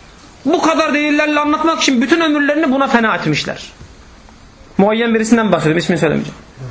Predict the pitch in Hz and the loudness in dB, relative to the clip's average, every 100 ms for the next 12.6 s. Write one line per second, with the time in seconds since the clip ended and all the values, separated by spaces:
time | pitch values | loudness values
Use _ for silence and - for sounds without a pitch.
0 | 101 - - - - - - 175 240 254 | -16 -20 -20 -20 -20 -20 -10 0 0 2
1 | 339 330 302 320 330 294 311 277 220 202 | 2 0 0 0 0 0 0 0 0 0
2 | 156 - - - - - - - - - | 0 -2 -6 -12 -20 -20 -20 -20 -20 -20
3 | - - - - - - 285 320 240 269 | -20 -20 -20 -20 -8 0 2 2 0 0
4 | 226 160 165 190 - - - - - - | 0 -2 -2 -4 -8 -10 -14 -14 -16 -4
5 | - 302 294 320 311 247 302 311 220 147 | 0 2 2 0 0 0 0 -2 -4 -10
6 | - - - - - - - - 233 302 | -16 -20 -20 -20 -20 -20 -20 -4 -2 0
7 | 262 254 262 285 262 262 294 247 240 233 | 0 0 0 0 0 2 2 2 0 0
8 | 262 247 220 220 220 190 185 185 320 - | 0 0 2 2 0 0 -2 -2 -6 -14
9 | - - - - 208 233 220 202 240 208 | -20 -20 -14 -2 0 2 0 0 0 0
10 | 196 180 170 175 311 - - - - - | 2 0 0 0 -4 -6 -20 -20 -20 -20
11 | - 254 262 262 254 233 220 214 208 233 | -8 -2 0 0 0 0 0 0 0 0
12 | 233 240 220 202 208 | 0 0 0 0 -2